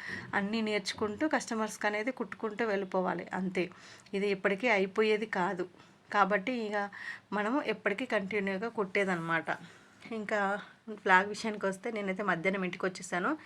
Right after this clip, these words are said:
ఇంటికి వచ్చిన తర్వాత పిల్లలైతే ఇదిగోండి ఏమైనా, ఆ, స్నాక్స్ చేయమంటే ఏం లేవుకుండే. అందుకనే ఇంకా గోధుమ ర-, ఏమంటారు, గోధుమ పిండితోనైతే ఇలా చపాతీలాగా చేసి ఇచ్చేసాను.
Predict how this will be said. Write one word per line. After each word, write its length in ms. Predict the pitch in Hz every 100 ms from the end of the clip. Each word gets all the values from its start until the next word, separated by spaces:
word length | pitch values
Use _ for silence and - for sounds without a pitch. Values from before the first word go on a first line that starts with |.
| - - - -
ఇంటికి 260 | 254 233 240
వచ్చిన 180 | 233 226
తర్వాత 240 | 214 208
పిల్లలైతే 840 | 220 220 208 208 202 196 240 226 196
ఇదిగోండి 360 | 185 185 190
ఏమైనా, 420 | 190 190 190 190 190
ఆ, 380 | 190 180 175 170 170 - - - -
స్నాక్స్ 460 | 208 185 190 -
చేయమంటే 440 | 190 180 180 180 190
ఏం 260 | 185 185
లేవుకుండే. 600 | 180 170 165 175 170 330 - - - - -
అందుకనే 500 | 214 214 220 233 214
ఇంకా 220 | 196 233 240 226
గోధుమ 360 | 226 202 196 202
ర-, 160 | 202 - 185 156 -
ఏమంటారు, 400 | 202 190 196 196
గోధుమ 360 | 185 202 190 202
పిండితోనైతే 800 | 196 196 190 196 190 190 277 294
ఇలా 280 | 233 202 185 175 - -
చపాతీలాగా 640 | - 202 202 196 190 185 190 190
చేసి 180 | 180
ఇచ్చేసాను. 560 | 185 - 185 165 180 320